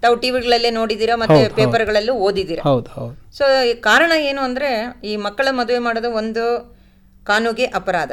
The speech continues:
Speaker 2: ಓಕೆ.
Speaker 1: ಅಲ್ಲದೆ ಈ ಮಕ್ಕಳು ನಾವು ಹದಿನೆಂಟು ವರ್ಷ ಅಂತ ಏನ್ ಕರಿತೀವಿ,
Speaker 2: ಹ್ಮ್, ಹ್ಮ್.
Speaker 1: ಇವರು ದೈಹಿಕವಾಗಿ, ಮಾನಸಿಕವಾಗಿ
Speaker 2: ಹ್ಮ್, ಹ್ಮ್.
Speaker 1: ಇನ್ನೂ ಹೆಚ್ಚಿನ ಒಂದು ಒಳ್ಳೆ ಆರೋಗ್ಯ ಸ್ಥಿತಿಯಲ್ಲಿ ಬೆಳವಣಿಗೆ ಹೊಂದಬೇಕಾಗಿರೋದ್ರಿಂದ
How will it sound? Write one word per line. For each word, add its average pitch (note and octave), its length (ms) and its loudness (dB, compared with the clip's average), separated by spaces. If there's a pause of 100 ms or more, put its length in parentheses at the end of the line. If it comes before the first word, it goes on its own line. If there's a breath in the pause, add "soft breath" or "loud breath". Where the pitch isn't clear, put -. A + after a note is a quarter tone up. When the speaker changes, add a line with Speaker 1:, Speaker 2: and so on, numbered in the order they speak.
(160)
Speaker 2:
ಓಕೆ. C3 420 -2
Speaker 1:
ಅಲ್ಲದೆ C#4 680 -2
ಈ A3 200 -4
ಮಕ್ಕಳು A3+ 520 0
ನಾವು A3+ 220 0
ಹದಿನೆಂಟು A3 440 -2
ವರ್ಷ G#3+ 220 -2
ಅಂತ G#3+ 200 -2
ಏನ್ G#3 300 -4
ಕರಿತೀವಿ, F#3+ 420 -6
Speaker 2:
ಹ್ಮ್, D3 340 0
ಹ್ಮ್. B2+ 140 0
Speaker 1:
ಇವರು A3 240 2 (560)
ದೈಹಿಕವಾಗಿ, F#3+ 840 0
ಮಾನಸಿಕವಾಗಿ G3+ 1000 -4
Speaker 2:
ಹ್ಮ್, D3 360 -2
ಹ್ಮ್. A#2+ 80 -4
Speaker 1:
ಇನ್ನೂ A#3+ 200 -2
ಹೆಚ್ಚಿನ A#3+ 380 -4 (100)
ಒಂದು F#3+ 220 -6
ಒಳ್ಳೆ A3 280 -2
ಆರೋಗ್ಯ G#3+ 400 2
ಸ್ಥಿತಿಯಲ್ಲಿ G#3 480 -6
ಬೆಳವಣಿಗೆ G#3 460 -2
ಹೊಂದಬೇಕಾಗಿರೋದ್ರಿಂದ F#3 1080 -4